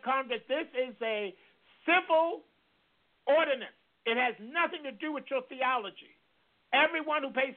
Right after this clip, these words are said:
taxes needs to have the right." We are a part of that lineage of black theology, of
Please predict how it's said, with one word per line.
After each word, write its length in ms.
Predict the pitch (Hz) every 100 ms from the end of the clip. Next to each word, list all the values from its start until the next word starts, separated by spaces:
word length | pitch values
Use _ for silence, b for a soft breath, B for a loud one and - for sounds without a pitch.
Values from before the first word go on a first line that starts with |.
| -
taxes 360 | 330 320 302 -
needs 200 | 277 269
to 60 | 233
have 200 | 254 240
the 80 |
right." 260 | 220 277 233 - B _
We 300 | 147 302 349
are 280 | 262 247 202 -
a 100 | 196
part 400 | 202 - 285 277 277
of 220 | 214 170 156
that 240 | 269 320 311
lineage 840 | 302 311 302 269 220 208 - - - _ _ _ _ _ -
of 260 | 233 233 -
black 300 | 262 - - -
theology, 680 | 247 240 220 180 160 156 - b b
of 180 | 214 202